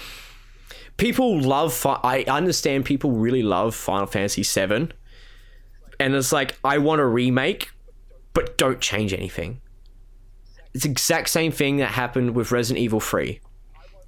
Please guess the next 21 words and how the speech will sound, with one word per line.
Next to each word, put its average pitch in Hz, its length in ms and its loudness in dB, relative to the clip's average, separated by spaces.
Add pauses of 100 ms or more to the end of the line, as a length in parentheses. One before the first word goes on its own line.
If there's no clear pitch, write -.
(120)
I 160 140 2
want 185 280 2
Resident 165 420 0
Evil 147 280 2
three 139 380 0
remake. 123 640 0
I 135 80 2
want 156 180 2
it 147 180 -2
be 139 140 2
remade 131 460 2
like 123 200 -2
Resident 131 340 0
Evil 120 100 0
two 123 260 0
did. 101 340 -2 (520)
Cool. 427 420 2 (300)
Here's 147 480 0
Jill 175 380 0
Valentine. 180 760 0 (200)
Nah. 175 500 2